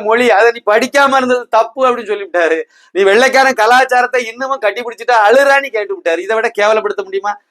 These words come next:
இப்படி எல்லாம் கேட்டுட்டு அது முடியாதுன்னு சொல்லி சொல்லிட்டாரு. கடைசி வரைக்கும் அந்த ஆலோசனை கூட்டத்துல அவர் இந்தியில தான் பேசினாரு. இவங்க பேசாம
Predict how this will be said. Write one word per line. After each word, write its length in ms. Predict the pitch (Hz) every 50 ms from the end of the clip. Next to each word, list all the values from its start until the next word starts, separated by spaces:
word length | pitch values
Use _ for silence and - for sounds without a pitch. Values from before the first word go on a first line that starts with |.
| _ _ 139
இப்படி 180 | 147 156 175 180
எல்லாம் 180 | 185 214 208 -
கேட்டுட்டு 360 | 180 185 180 185 196 196 226 220 180
அது 100 | 170 180 180
முடியாதுன்னு 440 | 175 196 202 220 220 220 214 214 214 -
சொல்லி 180 | 196 202 214 -
சொல்லிட்டாரு. 420 | 185 180 185 185 170 185 190 208 226 -
கடைசி 240 | 170 170 190 175 - 185
வரைக்கும் 280 | 180 180 180 202 202
அந்த 120 | 185 190 175
ஆலோசனை 300 | 165 165 180 170 170 170
கூட்டத்துல 300 | 165 175 170 175 185 190 175
அவர் 120 | 175 175 170
இந்தியில 260 | 165 175 165 175 170 170
தான் 180 | 180 180 175 165
பேசினாரு. 360 | 165 160 165 180 180 185 226 247 247 - _ _ - 190
இவங்க 200 | 208 208 208 220
பேசாம 540 | 196 190 185 175 - 196 190 196 196 202 214